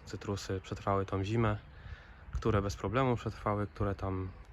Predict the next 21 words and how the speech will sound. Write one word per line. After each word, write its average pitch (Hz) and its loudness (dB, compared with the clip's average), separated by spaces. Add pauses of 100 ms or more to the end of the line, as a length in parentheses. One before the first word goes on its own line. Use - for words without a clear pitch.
(760)
potrzebują 104 0
troszeczkę - -4
opieki. 104 0 (840)
Także 101 -2
zacznijmy 101 2
od - -4 (500)
moich 101 -2
dwóch 104 0
dużych, 98 0
e, 98 0 (100)
Lunario. 110 4 (880)
E, 98 0 (220)
te 113 4
akurat 101 0
przetrwały 101 0
tą 98 0 (360)
zimę 101 2
naprawdę 98 2
bez 98 2
żadnego 101 2
problemu. 107 6